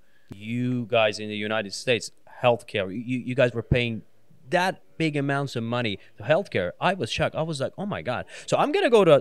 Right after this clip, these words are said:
doctor, I broke my leg, and I'm gonna pay that much money to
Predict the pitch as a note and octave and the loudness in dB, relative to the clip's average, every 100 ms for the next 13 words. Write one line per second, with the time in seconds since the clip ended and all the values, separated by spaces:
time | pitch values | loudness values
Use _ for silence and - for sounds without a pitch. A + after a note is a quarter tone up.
0 | - - C3 G#2 - D3+ - - B2 B2 | 4 4 4 4 0 -4 -4 -8 -4 2
1 | C#3+ F#3 E3+ C3 G2+ E2+ F#3 - - D3 | 4 4 4 2 2 -2 -4 -8 -8 -2
2 | F#3+ A3+ G#3+ G#3 C#3+ - F3 F#3 C#3+ F#3 | -2 -2 -2 -4 -4 0 0 0 0 -2
3 | E3+ D#3 E3+ G#3+ - B2+ | 0 -2 -2 -4 -6 -8